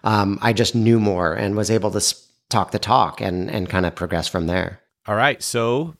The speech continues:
Speaker 2: you had several deals you backed out of, you mentioned. Now, was this to buy your first deal, or was this later in your career that that was happening?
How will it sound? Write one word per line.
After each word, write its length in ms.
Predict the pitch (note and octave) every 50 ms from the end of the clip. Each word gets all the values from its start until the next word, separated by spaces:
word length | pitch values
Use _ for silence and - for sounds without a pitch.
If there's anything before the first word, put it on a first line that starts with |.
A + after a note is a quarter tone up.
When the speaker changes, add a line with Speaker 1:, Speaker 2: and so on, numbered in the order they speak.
| _ _
Speaker 2:
you 180 | - G#2 G#2 A2
had 380 | A#2 C3+ C#3+ D3+ C#3+ A#2 - - _ -
several 560 | - - - C#3 C#3 C#3 D3 D3 C#3+ C3 F#2+ - - - A2+ G#2+
deals 300 | G2+ A2+ A#2 A#2+ A#2 G#2
you 60 | G2+
backed 280 | F2 G2+ G2+ F#2+ - A2
out 160 | F#2+ F2 E2
of, 300 | D#2+ E2+ F#2+ - - _ _ -
you 80 | F#2
mentioned. 320 | E2+ F2 E2+ - - G2 F#2
Now, 120 | F#2 F#2
was 140 | G2 G2 F2+
this 200 | C3+ C#3+ - -
to 180 | _ - -
buy 140 | A2+ A#2+ A#2+
your 120 | A#2 G2 F#2+
first 320 | - B2+ C#3 C#3+ - -
deal, 180 | E3 - E3 D3
or 80 | A#2
was 180 | F#2 F#2+ F2+ F#2
this 180 | G#2 F2 -
later 240 | F2+ F2+ F2+ E2+ E2+
in 60 | D#2
your 100 | D#2 D2+
career 260 | D2 - - D2 D2 D2
that 120 | D2 -
that 120 | D2 C2
was 120 | B1+ - -
happening? 360 | - - - - - - -